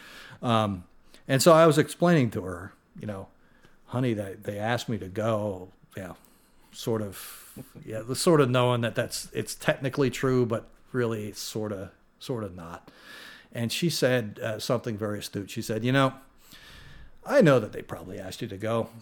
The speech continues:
but I also know that every time somebody's going somewhere, you always just happen to be around when they're asking." <laughs> And, uh, I said, "Yeah, you're,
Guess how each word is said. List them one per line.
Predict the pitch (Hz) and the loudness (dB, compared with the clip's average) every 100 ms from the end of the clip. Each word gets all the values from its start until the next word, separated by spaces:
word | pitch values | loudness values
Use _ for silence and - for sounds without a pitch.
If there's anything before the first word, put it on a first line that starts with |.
| _ | _
but | - 147 | 4 6
I | 175 | 6
also | 226 208 156 | 4 4 4
know | 143 135 | 4 4
that | 123 117 - - _ _ _ _ _ - | 4 0 -6 -20 _ _ _ _ _ -6
every | 220 247 220 | -2 0 0
time | - 165 151 | 4 4 4
somebody's | - 160 151 120 | 4 2 2 -2
going | 104 123 135 139 | 2 2 2 2
somewhere, | 151 139 147 139 | 0 0 0 0
you | 147 240 | 0 2
always | 254 180 | 4 4
just | - 147 | 2 -2
happen | - 151 151 | -2 -2 0
to | 123 | 0
be | 123 113 | 2 0
around | 98 107 107 101 | 0 -2 -2 -4
when | 92 | -6
they're | 90 92 | -8 -8
asking." | 98 98 113 - 143 - | -8 -8 -10 -10 -14 -10
<laughs> | 143 - 139 - - - - - | -12 -12 -16 -16 -18 -20 -20 -12
And, | 107 101 95 | -10 -10 -12
uh, | 92 - - | -14 -16 -14
I | - | -12
said, | 113 123 110 - | -6 -6 -6 -10
"Yeah, | 87 - - | -16 -16 -14
you're, | 110 | -14